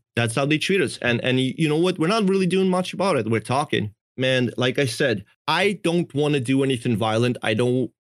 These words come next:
recommend anyone doing anything violent. I don't stand for violence or war. However, if I'm surrounded by violence and war,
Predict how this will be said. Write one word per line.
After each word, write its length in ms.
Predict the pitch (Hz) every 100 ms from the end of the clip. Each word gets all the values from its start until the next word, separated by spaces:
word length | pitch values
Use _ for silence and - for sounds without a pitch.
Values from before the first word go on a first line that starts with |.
| -
recommend 500 | 127 120 120 117 120
anyone 320 | 123 123 123
doing 220 | 120 120
anything 280 | 120 117 117
violent. 380 | 113 117 113 113 -
I 140 | 107
don't 320 | 107 120 117
stand 420 | - - 117 117 -
for 100 | 101
violence 480 | 104 110 117 113 -
or 160 | 113 95
war. 400 | 113 131 110 95 - _
However, 880 | 147 139 - - 220 196 139 101 - 131
if 180 | 120
I'm 240 | 160 156 143
surrounded 720 | - 117 107 131 151 160 160
by 160 | 160 131
violence 580 | 104 110 123 135 - 139
and 180 | 117
war, 320 | 101 110 127